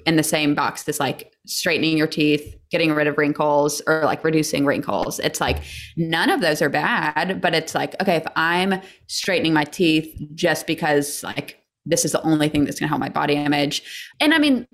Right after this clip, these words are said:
I feel like something like straightening your teeth maybe is even, like, a little bit more nuanced, because sure, having straighter teeth maybe will improve your body image, but is that, like, the only thing that you're, like, hanging your hat on is, like,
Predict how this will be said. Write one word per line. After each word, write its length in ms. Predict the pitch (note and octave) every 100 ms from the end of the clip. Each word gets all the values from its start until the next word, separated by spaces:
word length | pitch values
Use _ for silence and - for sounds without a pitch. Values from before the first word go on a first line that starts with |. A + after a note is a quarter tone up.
| -
I 100 | B3
feel 140 | D4
like 120 | B3
something 300 | - G#3 F#3
like 160 | D#3+ C#3+
straightening 380 | - F3+ D3 D#3
your 80 |
teeth 240 | D3+ E3+ D#3+
maybe 260 | D#3 D3+
is 140 | D3+ D3+
even, 240 | D3+ C#3+
like, 160 | C#3+ E3
a 20 |
little 220 | D#3 D#3
bit 160 | D3 A#2
more 160 | C#3+
nuanced, 760 | C#3 C3+ - _ C3+ D3 C#3+ -
because 280 | F3 F3 E3+
sure, 640 | - G#3+ D#3+ D3+ D3 - -
having 520 | - F3 D#3+ D#3+ D#3
straighter 380 | - - D3+ D3
teeth 360 | D3 D#3 D#3
maybe 280 | D3+ D#3 D#3+
will 600 | D#3+ G#3 G3 F3 E3 - -
improve 340 | E3+ - E3
your 100 | D#3
body 280 | D3+ D3 C3+
image, 440 | C#3+ D3 E3 - E3
but 320 | F#3+ D#3+ -
is 140 | D#3+
that, 340 | D#3 D3+ C#3 -
like, 300 | C#3 C3 - D2+ - - D#3+
the 180 | F3+ F3+
only 300 | F3+ E3+ E3
thing 300 | E3 D#3+ D#3
that 120 | C#3+ -
you're, 160 | D3
like, 300 | F#2+ A#2 - _ _ -
hanging 380 | F#3 E3+ D#3+ D3
your 120 | C#3+
hat 340 | D3 D#3 D3+
on 340 | D3 C3+ C3+ C#3
is, 220 | - C#3+
like, 400 | C3+ C#3+ - -